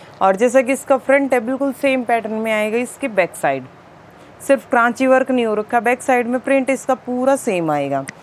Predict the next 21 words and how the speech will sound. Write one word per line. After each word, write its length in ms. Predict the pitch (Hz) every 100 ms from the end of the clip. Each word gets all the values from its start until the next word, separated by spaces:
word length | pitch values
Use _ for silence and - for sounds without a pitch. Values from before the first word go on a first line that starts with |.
| - - - -
और 220 | 180 185
इसकी 240 | 208 -
जो 160 | 226 247
bottom 400 | 214 240 262 262
आएगी 400 | 262 262 262 269 - - - -
वो 100 | 220
आएगी 280 | 240 240 247
wine 320 | 240 233 214 208
color 320 | 196 165 147
में, 200 | 143 143 - - - - - -
Wine 280 | 185 202 226
color 240 | 233 226
में 120 | 220 226
इसकी 200 | - 226
bottom 400 | 185 185 196 202
आएगी। 220 | 208 220
लिजी 260 | 247 202 208
बिजी 240 | 208 202
का 120 | 208
fabric 480 | 190 185 156 175 190
आएगा। 360 | 214 220 240